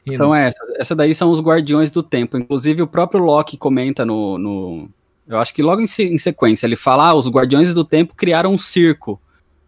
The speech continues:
Speaker 2: E os palhaços tão servindo bem." Que os palhaços seriam a agência, né? A
Speaker 1: A
Speaker 2: galera
Speaker 1: agência,
Speaker 2: que trabalha
Speaker 1: entendeu?
Speaker 2: ali. E os Guardiões do Tempo é a galera que comanda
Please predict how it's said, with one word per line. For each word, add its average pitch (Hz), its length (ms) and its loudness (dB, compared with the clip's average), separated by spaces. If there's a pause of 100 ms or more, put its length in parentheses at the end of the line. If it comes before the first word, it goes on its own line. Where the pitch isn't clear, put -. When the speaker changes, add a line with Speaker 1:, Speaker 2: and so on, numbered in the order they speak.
(120)
Speaker 2:
E 113 140 -4
os 113 220 -2
palhaços 123 720 0
tão 147 240 2
servindo 151 440 2
bem." 143 320 0 (280)
Que - 100 -6
os - 80 -10
palhaços 131 580 0
seriam 160 320 2
a 160 100 4
agência, 170 440 0
né? 117 160 -2
A 98 40 -2
Speaker 1:
A - 40 -4
Speaker 2:
galera 110 260 0
Speaker 1:
agência, 123 220 -4
Speaker 2:
que 147 80 0
trabalha 139 320 2
Speaker 1:
entendeu? 147 180 0
Speaker 2:
ali. - 60 -6 (500)
E 123 80 -4
os 120 100 -2
Guardiões 127 640 2
do 131 100 -4
Tempo 127 440 -2
é 160 60 0
a 175 40 -2
galera 196 320 -2
que - 140 -16
comanda 220 720 0